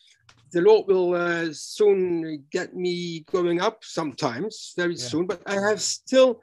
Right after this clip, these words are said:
Speaker 1: so much more to learn."
Speaker 2: Yes,
Speaker 1: Eighty-six
Speaker 2: yes.
Speaker 1: years old.
Speaker 2: Yeah. I feel that at fifty-six. I think, I, how much, I've got so much to learn,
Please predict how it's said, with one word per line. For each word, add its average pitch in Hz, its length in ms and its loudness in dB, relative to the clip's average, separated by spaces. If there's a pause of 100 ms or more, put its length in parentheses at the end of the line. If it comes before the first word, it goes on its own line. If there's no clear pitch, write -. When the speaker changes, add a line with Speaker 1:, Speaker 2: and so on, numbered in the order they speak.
(160)
Speaker 1:
so 226 300 4
much 214 340 -2
more 208 200 0
to 220 180 -6
learn." 226 500 4 (320)
Speaker 2:
Yes, 131 240 -12 (160)
Speaker 1:
Eighty-six 180 320 -8
Speaker 2:
yes. 131 320 -8
Speaker 1:
years 185 260 -4
old. 208 140 -4 (440)
Speaker 2:
Yeah. 113 260 -10 (800)
I 147 140 -4
feel 139 340 -8
that 123 220 -8
at 117 60 -12
fifty-six. - 920 -14 (280)
I 127 60 -12
think, 127 140 -14 (180)
I, 139 160 -10 (140)
how 180 160 -10
much, 180 260 -14 (220)
I've 170 160 -6
got 180 180 -6
so 180 180 -8
much 175 220 -8
to 151 100 -10
learn, 160 420 -4